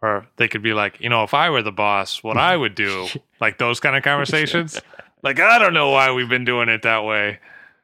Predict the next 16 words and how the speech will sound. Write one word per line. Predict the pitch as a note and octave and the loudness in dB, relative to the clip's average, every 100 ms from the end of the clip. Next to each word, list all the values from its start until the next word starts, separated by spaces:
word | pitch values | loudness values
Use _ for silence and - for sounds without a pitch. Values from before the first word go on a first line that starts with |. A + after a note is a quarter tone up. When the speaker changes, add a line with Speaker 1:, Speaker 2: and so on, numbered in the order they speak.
| _ _ _ _ _ - | _ _ _ _ _ -2
Speaker 2:
No, | F#2+ F#2 | 0 2
I, | F#2 | 0
they | F#2 F#2+ F#2+ | 0 0 0
are, | F#2 G2 G2 - _ _ - | 0 -2 -4 -10 _ _ 0
they | G2+ | 2
are | F#2+ | 2
incredibly | F2+ F2 - G2 F#2 F2+ F#2+ F2+ F2+ F#2 | 0 -4 -2 0 0 -2 -2 -4 -6 -6
respectful | F#2 - F2 - F#2 F2+ | -6 -2 -4 -2 -4 -2
to | F#2 | -2
the | F2+ F#2 | -2 0
generation | F#2+ F2 F2+ F#2 | 0 2 2 0
before | F2 F2 F#2 F2+ | -2 -2 0 0
them, | F#2 F2 _ _ _ _ | 0 -4 _ _ _ _
actually. | - - F#2 F#2 F2+ - | -6 -2 0 -2 -4 -8
Yeah, | F#2 F2+ F#2 | -4 -2 -2
it's, | - | -6